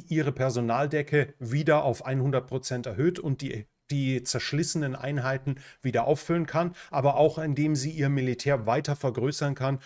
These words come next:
um gegen die russische Übermacht ankommen zu können. Gleichzeitig wird sie die Zeit nutzen müssen, um den Ausbildungsstand von Offizieren wie Mannschaften erheblich zu erhöhen,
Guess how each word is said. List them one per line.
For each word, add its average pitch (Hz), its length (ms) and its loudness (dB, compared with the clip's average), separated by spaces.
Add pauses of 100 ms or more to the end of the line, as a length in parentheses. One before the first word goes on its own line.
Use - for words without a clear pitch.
(140)
um 160 180 0
gegen 147 260 2
die 120 100 -2
russische 143 440 -2
Übermacht 143 560 0
ankommen 127 440 -2
zu 120 140 -6
können. 95 280 -4
Gleichzeitig 160 600 0
wird 175 140 2
sie 156 120 -4
die 147 120 -4
Zeit 143 320 -2
nutzen 156 360 -2
müssen, 160 300 -4 (180)
um 139 120 -2
den 131 160 0
Ausbildungsstand 131 920 0
von 139 280 -4
Offizieren 147 800 -4
wie 143 300 -2
Mannschaften 143 680 -2 (200)
erheblich 156 560 -2
zu - 140 -2
erhöhen, 139 340 2